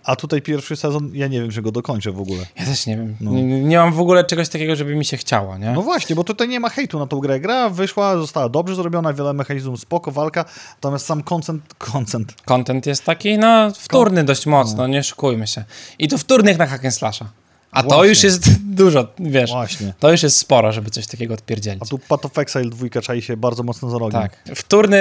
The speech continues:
Speaker 2: y, patent na rzeczy ma też Plejon, y, który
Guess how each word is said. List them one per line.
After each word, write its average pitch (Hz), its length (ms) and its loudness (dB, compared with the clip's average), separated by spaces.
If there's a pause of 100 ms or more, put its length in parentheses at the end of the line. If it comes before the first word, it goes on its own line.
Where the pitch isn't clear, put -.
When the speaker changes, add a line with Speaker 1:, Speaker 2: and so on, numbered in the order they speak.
(140)
Speaker 2:
y, 156 280 0 (140)
patent 160 380 2 (280)
na 139 360 0
rzeczy 156 260 2
ma 147 100 2
też 143 220 -4
Plejon, 135 440 4
y, 113 60 -2 (800)
który 139 400 2